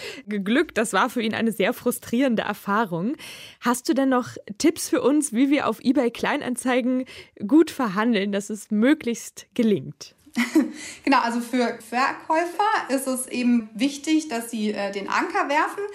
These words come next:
Speaker 2: Den sollten sie möglichst hoch werfen, das heißt nicht zu dreist, ne, aber eben so, dass da Verhandlungsspielraum ist. Das heißt, ich sollte nicht mit dem Preis starten, den ich als Ziel habe. Und was ist der Preis, den ich noch akzeptieren würde? Gerade so, das ist das Limit.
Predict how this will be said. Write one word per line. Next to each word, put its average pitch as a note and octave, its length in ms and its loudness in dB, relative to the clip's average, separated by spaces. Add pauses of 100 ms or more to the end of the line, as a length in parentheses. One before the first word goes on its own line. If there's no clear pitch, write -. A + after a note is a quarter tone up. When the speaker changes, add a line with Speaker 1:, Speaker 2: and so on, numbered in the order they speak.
(240)
Speaker 2:
Den A#3+ 160 2
sollten B3+ 340 0
sie B3 80 -2
möglichst C4 800 -2
hoch C#4+ 320 -4
werfen, D#4+ 480 0
das A3 180 -6
heißt A3 380 -2
nicht B3+ 340 2
zu A3+ 80 -4
dreist, G#3+ 540 0
ne, B3+ 80 0 (120)
aber G#3+ 260 0
eben G#3+ 180 -2
so, A3 180 -6
dass B3 240 -4
da G#3+ 260 2 (300)
Verhandlungsspielraum A3+ 1040 -2
ist. E4+ 240 0
Das A#3 160 -6
heißt, A#3 220 0
ich A#3 80 -10
sollte A#3+ 280 -2
nicht C#4+ 240 2
mit B3+ 200 -2
dem C4+ 280 2
Preis A3+ 380 0
starten, A3 460 0
den A3 140 -4
ich A3+ 120 -6
als G#3+ 240 -6
Ziel A3 380 0
habe. F#3 440 -2 (300)
Und A3 140 -4
was B3+ 240 2
ist - 180 -10
der A#3 160 2
Preis, A#3+ 320 -2
den A#3+ 160 -4
ich A#3+ 160 -6
noch A3+ 240 -4
akzeptieren A3 800 0
würde? G3+ 260 0
Gerade A3 420 2
so, F#3 220 -4
das F3 160 -6
ist G#3 140 -14
das G3+ 160 -6
Limit. G3 440 0